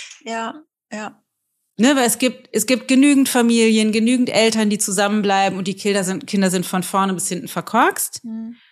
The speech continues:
Speaker 2: weil die eben mitkriegen, du bleibst in der Beziehung, auch wenn die total krank ist von vorne bis hinten. Und dann das Gleiche nämlich wiederholen und selber in kranke Beziehungen steuern.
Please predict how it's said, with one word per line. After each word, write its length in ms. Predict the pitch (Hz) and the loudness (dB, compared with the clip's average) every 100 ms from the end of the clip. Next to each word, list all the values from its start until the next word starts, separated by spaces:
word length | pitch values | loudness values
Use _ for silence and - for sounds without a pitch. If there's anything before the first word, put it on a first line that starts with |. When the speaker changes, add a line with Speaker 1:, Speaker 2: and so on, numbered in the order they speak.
| _ - | _ -8
Speaker 2:
weil 260 | 190 214 | 0 0
die 80 | 220 | 2
eben 220 | 185 202 | 0 0
mitkriegen, 500 | 202 208 - 190 180 | -2 -2 -4 -2 0
du 80 | 185 | 0
bleibst 320 | 165 185 180 | 0 0 0
in 60 | 185 | 0
der 80 | 175 | 0
Beziehung, 320 | 175 - 175 | -2 -2 -2
auch 160 | 165 180 | -4 -4
wenn 80 | |
die 80 | 170 | -6
total 340 | 160 - 170 165 | -8 -8 -8 -6
krank 320 | - 170 160 | -4 -4 -4
ist 140 | 170 | -6
von 100 | 165 | -8
vorne 280 | 156 - - | -8 -8 -8
bis 160 | - - | -8 -8
hinten. 340 | - - - | -8 -10 -6
Und 140 | 185 180 | -4 -2
dann 140 | 170 | -4
das 160 | 170 - | -4 -2
Gleiche 340 | 180 190 196 | 0 0 -2
nämlich 240 | 180 170 - | -4 -4 -6
wiederholen 480 | 175 165 175 160 | -6 -4 -4 -4
und 100 | 156 170 | -4 -2
selber 280 | 175 170 160 | -2 0 -2
in 120 | 147 | -4
kranke 320 | - 160 156 | -6 -6 -8
Beziehungen 400 | 156 - 160 175 | -8 -6 -6 -6
steuern. 600 | - - - - 175 - | -8 -8 -10 -12 -14 -16